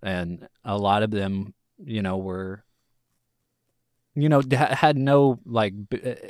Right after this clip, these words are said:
big ambition of being in the movie business, but, like, Kevin brought him along with him. And so I, I love going back and watching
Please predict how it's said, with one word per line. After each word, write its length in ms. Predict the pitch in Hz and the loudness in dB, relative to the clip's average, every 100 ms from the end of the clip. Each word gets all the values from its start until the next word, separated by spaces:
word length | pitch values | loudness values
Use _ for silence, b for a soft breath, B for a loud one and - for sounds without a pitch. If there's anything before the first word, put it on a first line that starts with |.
| 123 | -4
big 240 | 110 113 107 | 0 0 2
ambition 640 | 101 113 127 92 82 104 _ b b b b | 0 0 0 -4 -8 -12 _ b b b b
of 440 | 98 95 90 123 104 | -2 -2 -4 -8 -2
being 260 | 110 110 | 0 0
in 80 | 95 | -2
the 40 | |
movie 260 | 87 101 104 | -4 -4 -4
business, 400 | 87 82 85 82 | -6 -8 -10 -10
but, 280 | 80 73 - | -8 -8 -8
like, 200 | 87 82 | -12 -8
Kevin 340 | 101 92 90 | -8 -6 -6
brought 180 | 85 85 | -4 -6
him 100 | 80 | -8
along 280 | 80 82 85 | -12 -12 -10
with 180 | 85 85 | -12 -12
him. 180 | 85 - B B B B B B _ | -16 -18 B B B B B B _
And 480 | 107 104 104 98 - _ _ _ _ _ - | -4 0 0 0 -4 _ _ _ _ _ -4
so 180 | - 135 | 4 8
I, 160 | 147 135 | 8 6
I 120 | 143 | 6
love 200 | 147 135 | 6 6
going 220 | 131 117 | 2 2
back 200 | 107 104 | 2 0
and 100 | 104 | -2
watching 580 | 95 95 98 95 101 | -4 -4 -6 -6 -8